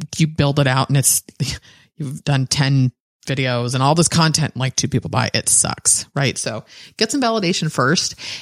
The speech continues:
And so what I would do is start with a post, start with great content and share the bejesus out of it. So make sure you put it in front of as many people as possible to see if it resonates with them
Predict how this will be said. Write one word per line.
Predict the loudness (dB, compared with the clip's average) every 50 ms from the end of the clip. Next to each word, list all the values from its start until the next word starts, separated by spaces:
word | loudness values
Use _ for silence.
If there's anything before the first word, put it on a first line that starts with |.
| -4
And | -2 -2 0
so | 0 2 2
what | 2 2
I | 2
would | 2 2
do | 2 0 0
is | 0 2
start | 2 0 0 0 0
with | 0 2
a | 2
post, | 2 2 0 -2 -4 -2 -2 -4 -4 -4
start | -2 0 0 0 0
with | 0 -2 -2
great | -2 0 2 2 2 0
content | -2 0 2 2 2 2 2 0 0 0 0
and | 0 -2 0 0
share | 0 2 2 4 4 4 4 2 2 0 -2
the | 0 2 4
bejesus | 4 4 4 4 4 4 4 4 2 0 0
out | 0 -2 -4
of | -4
it. | -6 -6 -8 -12 -16 -16 -16 -16 -2
So | 0 2 4
make | 4 4 4 4 2
sure | 0 2 2 4
you | 4 4 4
put | 4 2 2
it | 2 2
in | 0
front | -2 -2 -2 -2
of | -2
as | -2 0 2
many | 2 4 2 2
people | 2 0 0 0 2
as | 2 2 2
possible | 2 2 2 2 0 0 0
to | 0 0
see | 2 2 2 4 4 2 0 -2 -6 -20 -20 -20 -20 -20 _ _ _ _ _ _ _ _ -2
if | 0 0 0
it | 0 -4 -4 -6
resonates | -2 0 2 4 4 4 4 4 2 2 0 -2 -4 -2 -2 -2 -2 -2 -8 _ _
with | -4 -4 -2
them | -2 -2 -2 0 0 -2